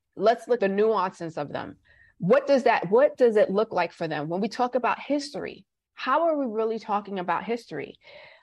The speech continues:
How are we really showing that, that history repeats itself, right? We, we, we are like, "No, we have to stick to the time." One of the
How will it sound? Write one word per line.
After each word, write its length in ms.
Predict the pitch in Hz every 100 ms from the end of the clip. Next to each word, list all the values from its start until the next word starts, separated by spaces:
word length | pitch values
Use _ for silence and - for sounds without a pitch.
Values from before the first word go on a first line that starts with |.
| _ -
How 320 | - 240 285
are 60 | 285
we 100 | 262
really 280 | 226 233 220
showing 460 | - 233 226 220
that, 140 | 180 -
that 200 | 165 185
history 400 | 190 240 233 208
repeats 420 | 196 - 285 -
itself, 480 | 151 - 113 - - -
right? 260 | 170 208 -
We, 160 | 208
we, 200 | 190 214
we 460 | 202 196 208 202 - - - -
are 120 | 202
like, 320 | 196 185 185 196
"No, 280 | 226 226
we 120 | 208 214
have 180 | 220 202
to 60 |
stick 240 | 202 226 226
to 100 | 202
the 100 | 180
time." 360 | - 240 247
One 180 | 202 247
of 80 | 277
the 180 | 208